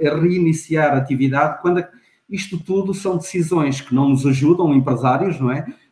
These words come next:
Quando, eh, isto, eh, a gente percebe que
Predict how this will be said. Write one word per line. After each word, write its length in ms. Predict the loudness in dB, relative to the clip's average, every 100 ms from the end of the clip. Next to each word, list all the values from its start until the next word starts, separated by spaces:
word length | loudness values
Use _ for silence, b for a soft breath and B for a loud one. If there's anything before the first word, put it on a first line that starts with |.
| _
Quando, 520 | -2 0 0 -4 -4
eh, 380 | -2 -2 -4 -8
isto, 560 | -6 -6 -6 -6 -6 -6
eh, 460 | -6 -8 -12 -16 -6
a 40 | -2
gente 280 | 2 2 0
percebe 540 | -8 2 4 4 0
que 240 | 0 -2